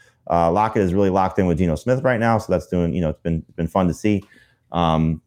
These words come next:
and so in P P R, I would lean toward Lockett. So hopefully that continues. It's a good matchup against the Lions, like you said. You know, Kudah's playing well. Um, but is he the type of cornerback that you fear for your opposing receiver? Uh, probably not yet.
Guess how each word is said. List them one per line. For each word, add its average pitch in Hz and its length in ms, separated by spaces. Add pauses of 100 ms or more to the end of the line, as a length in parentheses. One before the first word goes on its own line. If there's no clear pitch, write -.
(100)
and 85 120
so 87 100
in 85 60
P 127 140
P 113 100
R, 101 140
I 95 80
would 87 140
lean 90 180
toward 80 180
Lockett. 90 400
So - 100
hopefully 139 260
that 127 140
continues. 110 460
It's - 140
a - 20
good 107 160
matchup 104 380
against 95 240
the 92 60
Lions, 92 280
like 87 160
you 82 60
said. 82 280
You 87 60
know, 80 120
Kudah's 90 260
playing 85 240
well. 90 340 (400)
Um, 80 480 (320)
but 95 460
is 92 140
he 95 180
the 87 160
type 87 240
of 82 100
cornerback 87 380
that 80 160
you 82 60
fear 90 200
for 87 140
your 82 160
opposing 82 440
receiver? 92 640 (100)
Uh, 80 200
probably 90 340
not 82 200
yet. 85 320